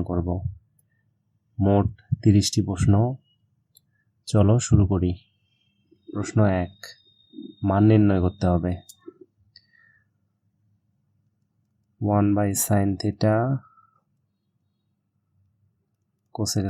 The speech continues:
square theta minus cot square theta। এটির মান নির্ণয় করতে হবে। আমরা জানি cosec square theta minus cot square theta মানে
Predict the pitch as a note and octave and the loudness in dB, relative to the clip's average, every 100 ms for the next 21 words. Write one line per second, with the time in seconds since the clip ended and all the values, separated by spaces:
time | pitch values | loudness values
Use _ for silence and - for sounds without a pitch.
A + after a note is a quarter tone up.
0 | - G#2 G#2 G#2+ - A#2 G#2 F#2+ - - | -4 -6 -4 -4 -4 -2 0 -2 -6 -6
1 | F#2+ F#2 - - F#2+ - - F#2+ F#2 F2 | -4 -4 -6 -6 -8 -8 -16 -12 -10 -10
2 | - - _ _ _ _ _ _ _ _ | -14 -20 _ _ _ _ _ _ _ _
3 | _ _ _ _ _ _ _ _ _ _ | _ _ _ _ _ _ _ _ _ _
4 | _ _ _ _ - _ _ _ _ _ | _ _ _ _ -20 _ _ _ _ _
5 | _ _ A#2 A2 A2+ A2 G2+ G2 G2 F2+ | _ _ -2 2 4 4 4 2 0 -2
6 | F#2 F2+ F2+ F2+ E2+ - - - G#2 A2 | -2 -2 0 -2 -6 -12 -20 -6 2 2
7 | G#2 G2+ F#2 F#2 G#2+ G2+ A2+ A2+ - A2+ | 4 2 2 -2 -2 0 0 0 0 -2
8 | A2 A2+ A2 G#2 G2+ G2 - G2 G2+ - | 0 2 4 4 2 0 0 0 -2 0
9 | G#2 - F#2+ G2+ G2 G2 | 0 0 -4 0 0 0